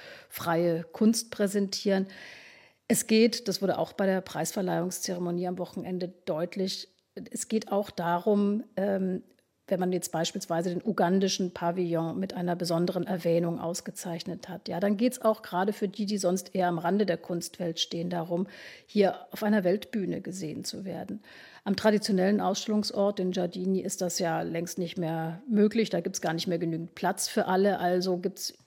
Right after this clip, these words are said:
in der ganzen Stadt verteilt Biennale-Aufsteller, die dann darauf hinweisen, dass in diesem oder jenem Palazzo vorübergehend ein Länderpavillon eingerichtet ist. Dabei kriegt man auch wirklich tolle Ecken von Venedig zu sehen, auch tolle Räume, tolle Orte.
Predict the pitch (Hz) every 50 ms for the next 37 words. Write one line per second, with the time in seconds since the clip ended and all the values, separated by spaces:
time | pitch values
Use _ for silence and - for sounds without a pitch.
0 | _ - - 185 170 160 165 165 165 175 - - 185 - - - 180 180 - -
1 | 170 - - 180 170 175 175 180 180 - - 202 180 180 180 170 160 175 190 196
2 | - - 185 180 175 - - - - 196 180 180 175 185 - - - - - -
3 | - - - - - - - 220 202 214 202 185 170 185 - - 220 202 190 185
4 | 175 175 170 202 185 170 - 208 180 160 202 196 185 208 196 180 175 180 175 175
5 | 180 175 175 - 185 170 165 160 175 - - 220 190 - - 190 180 180 175 190
6 | 185 180 180 180 - 180 175 170 165 165 175 180 196 190 196 196 190 190 185 196
7 | 185 185 180 180 - - 170 165 180 185 190 175 - 180 175 - - 190 190 -
8 | 190 190 - - 180 185 180 - - 233 214 - 208 190 - - 185 - - -
9 | 208 - 208 196 - - - _ _ _ _ _ - - 202 214 220 226 - 143
10 | - - - 185 185 - 180 175 180 180 170 165 165 165 165 190 190 - - -
11 | 208 190 185 165 156 156 190 208 - 165 170 170 - - - 170 165 170 175 -
12 | - _ _ _ _ - _ _ _ - 247 185 160 147 160 156 165 180 202 220
13 | 214 - 190 160 160 156 - - 160 151 151 180 185 - 220 226